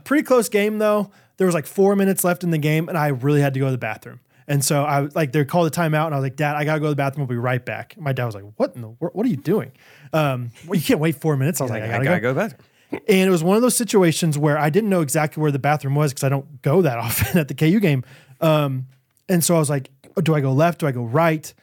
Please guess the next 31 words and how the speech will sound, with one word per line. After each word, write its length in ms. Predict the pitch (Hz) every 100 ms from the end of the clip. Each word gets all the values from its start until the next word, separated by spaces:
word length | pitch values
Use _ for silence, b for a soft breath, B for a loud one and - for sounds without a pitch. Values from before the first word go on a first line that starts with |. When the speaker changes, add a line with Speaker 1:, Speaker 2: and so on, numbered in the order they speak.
| _ -
Speaker 1:
I 80 | 135
see 200 | - 190
to 120 | 160
the 80 | 147
right, 220 | 165 170
there's, 120 | 139 131
like, 100 | 123
a 40 |
women's 340 | 127 220 220 190
bathroom. 340 | 196 196 202
So 80 | 180
I 20 |
was 60 | 131
like, 80 | 107
"Maybe 220 | 110 117
they're 100 | 117
right 140 | 120 123
next 220 | 127 160
to 100 | -
the 60 | 202
women's 300 | 214 240 180
or 40 |
maybe 100 | 131
Speaker 2:
Yeah. 80 | 127
Speaker 1:
they're 100 | 123
on 60 | 131
the 60 |
other 60 | 139
side." 200 | 139 202 B B B B B
Straight 320 | - - 233
ahead, 380 | 277 202 143 127